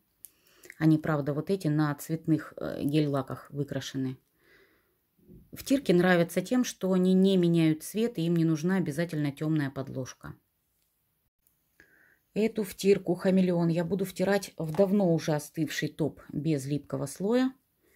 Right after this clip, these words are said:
Она совершенно не капризная. Этой втирке обязательно нужна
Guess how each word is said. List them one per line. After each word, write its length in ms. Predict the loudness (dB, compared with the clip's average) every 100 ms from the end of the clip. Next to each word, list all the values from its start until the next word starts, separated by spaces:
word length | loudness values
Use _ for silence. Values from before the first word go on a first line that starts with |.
| _ _ _ -20 -20 -10
Она 380 | 0 2 4 0 -6
совершенно 760 | -2 0 0 -2 0 4 4
не 140 | 4 2
капризная. 760 | 0 -2 -2 0 0 0 -2 -8 _ _ _ _ _ _ _ _ _ _ -20 -20 _
Этой 260 | 0 4 2
втирке 400 | 2 -2 0 0
обязательно 580 | 2 4 2 4 2 4
нужна 540 | 2 2 0 0